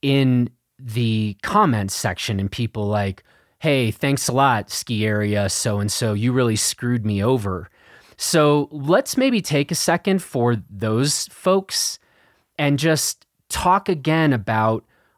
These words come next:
on the one hand, there are these mountain town communities, and like we said, I mean, they're great places to be, um, and they are places that a lot of people come vacation,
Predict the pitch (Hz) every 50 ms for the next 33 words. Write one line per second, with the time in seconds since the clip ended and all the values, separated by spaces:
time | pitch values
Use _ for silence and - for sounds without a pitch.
0 | _ - 139 139 135 131 127 143 202 240 247 202 139 92 113 110 107 104 110 120
1 | 139 143 - _ _ _ _ _ _ _ _ _ _ _ _ _ _ _ _ _
2 | _ _ _ _ - 120 113 139 147 175 180 - 165 180 175 165 170 156 127 135
3 | 143 147 156 - 143 135 107 127 139 135 135 123 - - 117 117 143 208 247 165
4 | 113 107 104 101 104 110 120 120 - - - _ _ _ _ - 131 127 127 123
5 | 127 139 139 - _ - 123 123 117 - - - 214 180 117 101 95 107 120 123
6 | 120 113 110 110 - _ _ _ _ _ _ _ _ _ _ _ _ _ _ -
7 | 95 92 87 131 160 185 180 - - 180 180 - - 170 165 - - 127 120 -
8 | 151 165 165 165 170 170 165 - - _ - 117 113 113 110 107 107 104 98 _
9 | _ - 120 113 113 107 98 107 113 110 110 107 104 104 101 90 - - 123 117
10 | 120 - 135 117 98 120 107 107 98 107 120 135 143 - - 156 135 - 131 -
11 | - 127 120 110 98 101 95 - - 175 175 196 - - 190 180 180 180 180